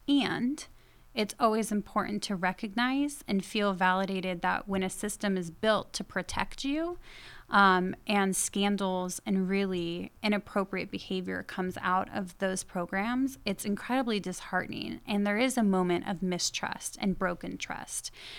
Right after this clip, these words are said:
And I think it will take a little bit to kind of rebuild this, but I do encourage folks that if that is a resource they wanna utilize, try to remember that there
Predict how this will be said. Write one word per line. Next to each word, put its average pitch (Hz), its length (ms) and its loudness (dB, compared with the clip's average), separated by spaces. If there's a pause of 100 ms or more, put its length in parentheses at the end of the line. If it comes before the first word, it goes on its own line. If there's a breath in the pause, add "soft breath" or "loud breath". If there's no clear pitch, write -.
(140 loud breath)
And 220 160 4
I 226 120 6
think 233 200 2
it 214 140 0
will 214 180 -4
take 196 600 -2
a 208 80 2
little 196 260 2
bit 185 300 -2
to - 120 -4
kind 196 240 0
of 175 200 -2
rebuild 180 500 0
this, - 360 -8
but 202 120 -2
I 190 80 0
do 202 340 0
encourage 240 680 -2
folks 175 380 -4
that 185 200 -2
if 190 240 -6
that 190 240 6
is 190 160 -4
a 190 80 0
resource 185 560 -2
they 190 180 -4
wanna 180 280 0
utilize, 208 840 0 (480 loud breath)
try 208 260 6
to 202 80 2
remember 185 520 2
that - 320 -4
there 196 180 2